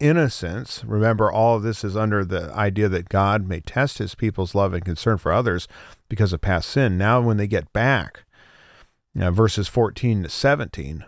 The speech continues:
when the evidence is presented, there will be an admission of guilt, right? This is kind of that Nathan David moment. "You are the man," right? Remember when he says that? And that's not a compliment, by the way. <laughs> That is an accusation. You're the, you're the guilty party there, is what he's saying.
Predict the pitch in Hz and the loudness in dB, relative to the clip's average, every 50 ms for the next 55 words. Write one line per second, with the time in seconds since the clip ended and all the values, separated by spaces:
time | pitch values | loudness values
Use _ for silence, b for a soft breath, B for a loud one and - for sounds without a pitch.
0 | _ _ - 120 113 107 101 104 101 - - 131 127 127 143 135 131 127 120 - | _ _ 0 2 4 4 2 0 -2 0 2 4 4 4 4 4 2 0 0 0
1 | - 117 104 - - 113 104 92 107 120 123 104 92 82 80 87 - - 110 104 | -2 -2 -2 -2 -2 0 0 2 2 2 2 2 0 -2 -4 -6 -4 -2 0 0
2 | 95 90 90 98 104 110 113 113 104 113 113 113 113 - - - 95 92 85 85 | 0 0 0 2 4 4 4 2 2 2 2 2 0 0 0 0 0 0 0 2
3 | 90 92 92 101 95 - - 104 98 95 - 95 92 90 87 - - 90 78 76 | 2 2 4 4 2 2 2 0 0 0 -2 -4 -6 -6 -4 -2 0 2 2 0
4 | 67 - - - B B B B B B B B B B 92 98 104 - - 120 | -2 -6 -14 -20 B B B B B B B B B B 2 2 2 0 -2 2
5 | 117 127 143 113 127 123 - - - 135 127 120 104 107 95 92 110 117 117 113 | 4 4 4 4 2 -2 0 0 0 2 2 2 2 0 -2 0 0 2 2 2
6 | 117 117 - - 117 104 98 87 113 110 117 113 98 101 85 90 92 90 85 78 | 2 2 2 2 2 2 2 4 4 4 4 4 4 0 -2 0 0 0 0 -2
7 | 78 76 98 110 117 127 131 131 127 123 113 104 90 - - 104 98 92 92 92 | -4 -4 -2 4 6 8 8 8 8 6 4 2 -2 -4 -4 -4 -2 -2 -2 -2
8 | 87 85 - - - _ _ - 78 78 80 80 80 76 64 67 71 69 71 - | -4 -4 -6 -12 -20 _ _ -8 -6 -4 -4 -4 -6 -6 -8 -10 -12 -12 -14 -16
9 | B B B B B B B - 87 87 87 87 87 90 87 85 90 87 87 87 | B B B B B B B 0 2 2 4 4 2 2 2 2 2 2 2 2
10 | 82 - - 92 85 80 82 78 78 - 101 95 - 117 104 85 78 - - - | 0 0 0 0 0 0 -2 -2 0 0 0 2 2 2 2 2 0 -2 0 0
11 | 104 90 80 - 82 82 90 90 - - 104 101 - 110 104 107 110 107 107 110 | 0 0 0 -2 -4 -4 -4 -2 0 2 2 4 4 4 4 4 4 2 2 2
12 | 98 104 98 - 147 139 123 107 98 104 101 104 110 107 104 - 110 101 92 101 | 2 0 2 2 4 4 4 4 2 -2 -2 0 0 -2 0 0 0 0 2 2
13 | 101 95 - - 90 95 101 113 120 113 113 - 120 117 127 117 110 101 95 127 | 2 0 0 0 0 4 4 4 4 4 2 2 4 4 4 4 2 2 2 4
14 | 127 123 - 113 90 - - 110 113 110 95 90 80 78 71 73 76 - - 92 | 4 2 2 -2 -4 -2 0 0 2 2 0 -2 -4 -6 -8 -10 -10 -6 -6 -6
15 | 85 80 76 - - 95 85 76 - - | -6 -6 -8 -6 -4 -4 -4 -4 -6 -10